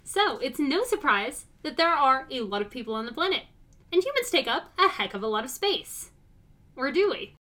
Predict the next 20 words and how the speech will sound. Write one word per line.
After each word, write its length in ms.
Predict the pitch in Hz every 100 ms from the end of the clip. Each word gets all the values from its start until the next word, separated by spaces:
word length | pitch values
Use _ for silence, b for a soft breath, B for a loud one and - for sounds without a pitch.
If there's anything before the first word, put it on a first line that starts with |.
| _ _
Have 160 | 302 330
you 100 | 403
ever 200 | 480 302
wondered 300 | 240 233 247
how 160 | 285
big 120 | 302
of 80 | 339
an 100 | 330
area 360 | 269 220 208 220
we'd 320 | 214 285 349
need 260 | 240 214 208
to 100 | 214
gather 240 | 220 226
all 220 | 240 269
seven 460 | - - 302 370 311
billion 420 | 311 330 311 277
people 360 | 294 262 277 277
in 120 | 254
one 160 | 220
place? 440 | 214 339 508 -